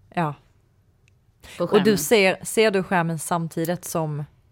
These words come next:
Speaker 2: Ja, precis.
Speaker 1: personalen?
Speaker 2: <clears throat> Hon frågar faktiskt, "Ja, men ska jag vända bort?" Och jag var ju så säker på att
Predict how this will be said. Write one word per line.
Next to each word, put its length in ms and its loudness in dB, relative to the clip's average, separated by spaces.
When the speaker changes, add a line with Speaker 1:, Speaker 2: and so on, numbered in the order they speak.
Speaker 2:
Ja, 560 4
precis. 480 0
Speaker 1:
personalen? 540 4
Speaker 2:
<clears throat> 20 -4
Hon 160 2
frågar 440 2
faktiskt, 460 -2
"Ja, 60 2
men 120 0
ska 140 -2
jag 60 2
vända 220 2
bort?" 420 -2
Och 100 2
jag 160 4
var 80 2
ju 80 4
så 140 -4
säker 500 -2
på 200 2
att 380 -4